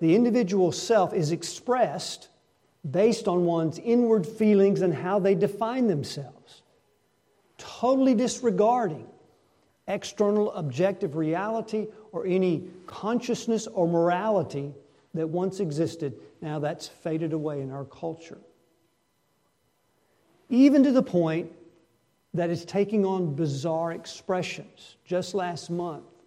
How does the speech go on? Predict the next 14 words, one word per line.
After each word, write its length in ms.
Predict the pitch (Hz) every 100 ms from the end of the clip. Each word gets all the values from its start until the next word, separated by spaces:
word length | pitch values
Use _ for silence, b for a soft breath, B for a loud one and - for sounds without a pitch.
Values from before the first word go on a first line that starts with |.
| _ _ _ 156
in 140 | 143
Berlin, 400 | 143 151 170 165
Germany, 420 | 143 165 143 123 - - _ _ _ _ _ 160
there 100 | 156
was 120 | 143
a 40 |
protest 580 | - 180 180 180 156 -
of 100 | 156
hundreds 340 | 170 196 170
of 80 | 175
people 400 | - 170 - - _ b b -
outside 320 | 165 - 170
of 100 | 156
a 100 | 151